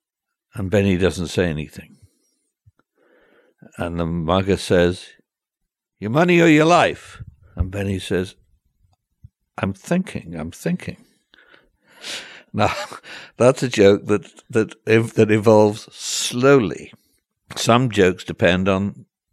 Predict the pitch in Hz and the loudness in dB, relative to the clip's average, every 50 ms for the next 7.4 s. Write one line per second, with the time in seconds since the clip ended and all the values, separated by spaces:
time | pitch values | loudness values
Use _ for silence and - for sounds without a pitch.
0 | _ _ - 92 92 101 101 101 104 85 85 92 98 104 117 139 143 - - 101 | _ _ -18 -12 -6 -4 -2 -2 -2 -2 -2 -2 0 2 2 0 0 -2 -2 -4
1 | 92 82 78 78 80 82 _ _ _ _ _ _ _ _ _ _ _ _ _ _ | -2 -2 -4 -8 -12 -14 _ _ _ _ _ _ _ _ _ _ _ _ _ _
2 | _ _ - - - 117 87 - - - - - - - - 95 87 87 92 - | _ _ -10 -2 2 2 2 2 0 -8 -16 -18 -16 -10 -6 -2 -2 -2 -2 -4
3 | _ _ _ _ _ 78 82 82 78 90 90 90 90 92 92 - 85 87 - - | _ _ _ _ _ -12 -10 -6 -4 -2 -2 0 -2 -2 -2 -2 -2 -4 -4 -4
4 | - 92 - 120 117 110 104 - - 78 71 - - 82 73 82 78 - 90 82 | -6 -2 0 0 0 0 0 -6 -8 -10 -10 -8 -8 -8 -8 -8 -6 -4 -4 -4
5 | 82 80 82 82 82 78 - - - 87 87 85 82 90 _ _ _ _ - 87 | -2 -4 -4 -6 -6 -8 -10 -8 -8 -8 -6 -8 -10 -12 _ _ _ _ -16 -14
6 | 80 78 85 95 104 107 104 98 78 69 76 78 _ _ _ _ _ - - - | -10 -8 -4 -4 -2 -2 -4 -6 -8 -10 -12 -14 _ _ _ _ _ -20 -20 -20
7 | _ _ _ - 104 101 92 | _ _ _ -6 -4 -4 -4